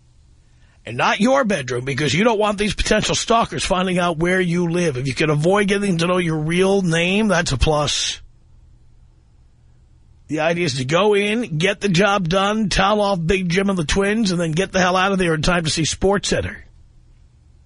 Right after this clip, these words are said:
Uh, if she is texting anyone on a date or she's talking to anyone on her cell phone, get up, excuse yourself, and leave.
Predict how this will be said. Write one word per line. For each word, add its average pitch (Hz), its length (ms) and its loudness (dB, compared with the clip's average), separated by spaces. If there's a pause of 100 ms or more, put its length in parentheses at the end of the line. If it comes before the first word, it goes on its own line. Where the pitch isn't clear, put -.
(1080)
Uh, 156 240 2
if 175 120 -2
she 214 220 0
is - 160 0
texting 214 540 0
anyone 220 300 2
on 214 120 0
a 202 80 0
date 214 300 0
or 160 80 -2
she's 151 200 -4
talking - 380 -2
to 220 80 2
anyone 220 260 0
on 196 60 0
her 175 80 0
cell 202 300 0
phone, 208 340 0
get 185 160 0
up, 190 160 -2
excuse 190 360 -2
yourself, 185 360 0
and 135 80 -6
leave. 147 560 -4